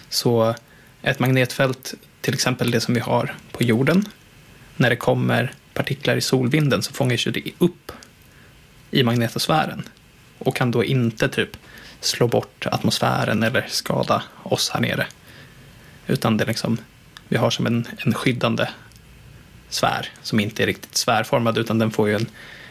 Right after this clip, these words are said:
konstig form då av att solvinden liksom blåser på den.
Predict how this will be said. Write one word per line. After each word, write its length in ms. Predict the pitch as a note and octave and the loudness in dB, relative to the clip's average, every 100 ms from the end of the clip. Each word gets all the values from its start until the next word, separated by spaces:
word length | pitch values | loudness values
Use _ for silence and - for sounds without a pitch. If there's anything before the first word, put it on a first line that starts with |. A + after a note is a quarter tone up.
| - - | -20 -14
konstig 680 | - A#2 A2+ - - A2+ G#2+ - - - - - - | -2 0 0 -2 0 0 -2 -10 -20 -20 -20 -20 -20
form 400 | - - A#2+ A2 | -4 2 4 4
då 240 | G#2+ G#2+ - - - | 2 2 0 -6 -4
av 280 | A#2+ A2+ A2+ | 0 2 0
att 100 | - | 0
solvinden 500 | B2 A#2 A#2 A2 G#2 | 0 2 2 2 2
liksom 240 | - A#2+ | 0 2
blåser 440 | B2 A#2 A#2+ - | 4 4 2 0
på 120 | - | -4
den. 80 | - | -8